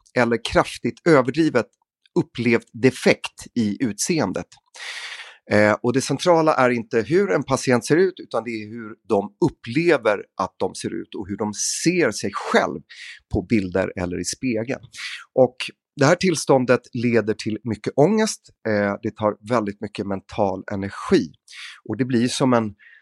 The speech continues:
man kan säga som en uppkörd loop som handlar då om en upplevd utseendedefekt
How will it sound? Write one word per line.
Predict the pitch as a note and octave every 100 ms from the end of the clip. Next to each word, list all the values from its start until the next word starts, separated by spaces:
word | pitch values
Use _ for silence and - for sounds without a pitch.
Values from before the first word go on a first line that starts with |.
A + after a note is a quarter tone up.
| _ _ _
man | -
kan | C3+
säga | - B2
som | - A2
en | A#2+
uppkörd | - - - - B2 A2+ -
loop | A2 D#3+ A3 - _ - -
som | - A#2+ G2
handlar | B2+ A2 B2+
då | G#2 G2
om | F#2+ F#2
en | F2+ F#2 - _ A#2+
upplevd | - - F#2 - - _ _
utseendedefekt | A#2 E2+ - - E2+ E2+ - F2+ - -